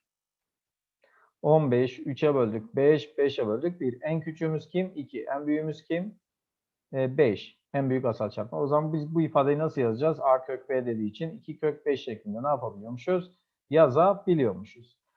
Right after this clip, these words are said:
Aşağıda Sevim öğretmenin bu oyun için tahtaya yazdığı dört sayı gösterilmiştir.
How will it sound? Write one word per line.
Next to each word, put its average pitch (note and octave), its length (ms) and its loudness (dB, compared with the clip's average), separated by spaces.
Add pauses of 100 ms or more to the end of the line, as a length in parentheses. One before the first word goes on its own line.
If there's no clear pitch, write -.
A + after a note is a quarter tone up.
(120)
Aşağıda F3+ 460 4
Sevim F#3 320 2
öğretmenin D#3+ 540 2
bu F3+ 80 2
oyun E3+ 220 2
için C#3+ 300 -6
tahtaya D#3 380 4
yazdığı D3 380 0
dört D#3+ 220 2
sayı D3+ 220 0
gösterilmiştir. D#3+ 920 0